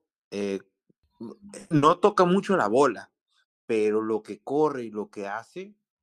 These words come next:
es, es, es impresionante, porque saben que si le dan la bola a él,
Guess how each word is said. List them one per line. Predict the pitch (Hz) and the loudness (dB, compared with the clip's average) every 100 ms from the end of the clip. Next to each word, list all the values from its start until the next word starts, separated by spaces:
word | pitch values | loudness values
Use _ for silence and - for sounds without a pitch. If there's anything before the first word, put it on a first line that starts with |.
| _ _ | _ _
es, | 104 104 104 113 | -12 -12 -12 -14
es, | 104 | -10
es | 110 | -10
impresionante, | 113 110 110 - 98 104 107 104 | -10 -6 -6 -4 -6 -4 -6 -10
porque | - 107 - | -10 -10 -10
saben | - 120 135 139 | -4 -2 -2 -4
que | 113 | -10
si | 113 | -4
le | 104 | 0
dan | 131 185 | 0 -2
la | |
bola | 196 202 202 | -6 -6 -6
a | 208 | -6
él, | 214 175 | -6 -8